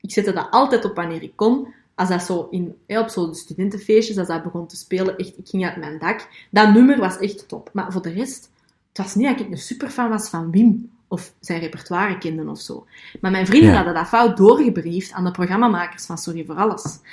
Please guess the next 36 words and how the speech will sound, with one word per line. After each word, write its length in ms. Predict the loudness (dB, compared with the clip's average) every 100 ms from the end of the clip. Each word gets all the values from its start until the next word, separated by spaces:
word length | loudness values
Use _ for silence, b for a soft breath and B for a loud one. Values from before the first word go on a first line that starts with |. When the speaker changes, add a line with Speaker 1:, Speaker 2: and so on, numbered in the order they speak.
| B B
Speaker 1:
Want 160 | 0 0
die 180 | -2 4
dachten 420 | 4 4 -2 -4
dus 180 | -4 -4
dat 160 | -4
ik 120 | -6 -2
echt 200 | -2 0
een 100 | -4
superfan 720 | -6 2 4 6 2 -2 -4 -4
was 220 | -6 -8
van 220 | -12 -2
Wim. 380 | 2 2 0 -8 _ b b b b b 2
Speaker 2:
Oké. 180 | 4 8
Speaker 1:
Maar 100 | 6
dat 140 | 6
was 120 | 6
helemaal 420 | 8 8 8 4 2
niet 100 | -2
zo. 100 | -8
Ik 120 | -10
vond 180 | -2 -2
dat 100 | 0
een 120 | -4
keitoffe 400 | -2 -2 -2 -8 -6
vent, 180 | -2 -2
maar 200 | -4 -8 _ _ _ _ _ _ _ _ _
dat 120 | -12 -10
was 200 | -10 -10
voor 100 | -4
mij 160 | 0
Allemaal. 760 | 4 4 4 2 2 2 -2 -8
Daar 200 | -2 0
was 220 | 0 -2
ik 140 | -8 -8
fan 260 | -10 -8
van. 240 | -10 -12